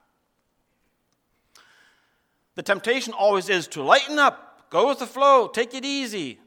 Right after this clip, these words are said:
don't be so serious, deal with it later. Today we're finishing our four-part series on characters in the Bible to take warning from. We've heard of, in the past of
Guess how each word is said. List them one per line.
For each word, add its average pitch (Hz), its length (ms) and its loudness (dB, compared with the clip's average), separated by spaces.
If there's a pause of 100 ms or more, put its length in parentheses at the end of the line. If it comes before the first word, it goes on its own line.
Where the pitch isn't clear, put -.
don't 277 140 -2
be 277 80 -8
so 240 120 -6
serious, 233 460 -4
deal 262 220 -2
with 254 140 -6
it 226 80 -10
later. 214 500 -4 (1500)
Today 147 320 -4
we're 147 200 -6
finishing 143 460 -10
our 127 120 -4
four-part 147 480 -10
series 131 540 -12 (260)
on 117 260 -10
characters 180 480 -6
in 160 60 -18
the 156 60 -14
Bible 127 320 -4
to 113 80 -20
take - 180 -18
warning 110 280 -14
from. 80 260 -20 (800)
We've 117 120 -18
heard 135 280 -10
of, 113 140 -16
in 107 60 -20
the 110 60 -20
past 123 480 -8
of 87 180 -20